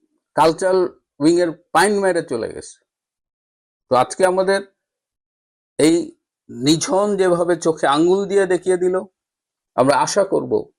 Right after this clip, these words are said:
যে আ-, বাংলার আনাচে কানাচে ছড়িয়ে ছিটিয়ে থাকা এইসব নিঝনদের দল যেন ধারণ করতে পারে।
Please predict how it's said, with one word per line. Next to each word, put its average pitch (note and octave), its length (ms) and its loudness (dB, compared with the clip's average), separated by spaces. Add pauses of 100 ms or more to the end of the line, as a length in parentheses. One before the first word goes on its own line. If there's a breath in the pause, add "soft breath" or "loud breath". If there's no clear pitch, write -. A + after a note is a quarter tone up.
(960)
যে B2+ 120 0
আ-, C3 300 -4
বাংলার D#3+ 580 0
আনাচে D#3+ 540 -2
কানাচে D#3 640 0
ছড়িয়ে D#3+ 580 2
ছিটিয়ে D3+ 400 -2
থাকা D#3 520 -2 (760)
এইসব C#3 340 0
নিঝনদের D3 720 0 (1200)
দল C#3+ 480 2
যেন D3 280 -2
ধারণ C3+ 320 -2
করতে C3 280 -6
পারে। - 280 -10